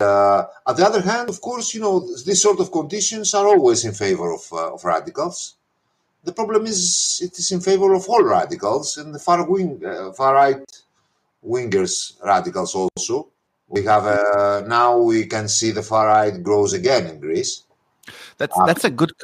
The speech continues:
Speaker 2: that's a very good topic, because, um, last year,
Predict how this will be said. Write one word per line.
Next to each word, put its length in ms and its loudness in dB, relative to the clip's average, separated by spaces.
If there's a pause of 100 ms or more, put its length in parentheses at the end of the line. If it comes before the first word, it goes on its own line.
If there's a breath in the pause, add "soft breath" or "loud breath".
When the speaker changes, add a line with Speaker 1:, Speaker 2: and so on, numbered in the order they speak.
(140)
Speaker 2:
that's 180 -6
a 60 -2
very 240 4
good 180 -2
topic, 340 -2
because, 480 -4
um, 480 0
last 440 2
year, 360 0